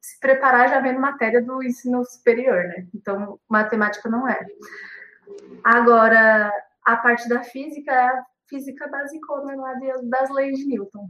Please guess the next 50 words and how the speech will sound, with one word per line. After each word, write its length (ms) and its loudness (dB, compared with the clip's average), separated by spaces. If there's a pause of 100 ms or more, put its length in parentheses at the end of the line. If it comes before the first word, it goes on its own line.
que 80 0
é 100 6
o 100 4
que 120 -6
vai 260 4
cair 240 4
no, 340 2
na 160 4
prova 320 0
do 80 -10
enem 480 -2
e 60 6
é 80 4
o 80 2
que 260 2
é 160 4
a 40 4
primeira 360 4
matéria 340 4
que 60 -4
você 180 2
vai 200 6
ver 160 4
que 100 -8
vai 180 6
abrir 220 2
suas 260 -8
portas 380 2
dentro 260 0
do 120 -12
curso, 380 -8 (100)
com 160 -4
certeza. 540 -6 (460)
Então, 380 2 (260)
saber 440 4
bem, 400 0
tipo, 440 -4
F 280 0
é 60 2
igual 200 0
a 160 0
M 340 -2
A, 260 -2 (100)
<laughs> 760 -14
é 60 4
a 300 2
primeira 420 2
lei 180 0
de 80 -8
Newton, 440 -6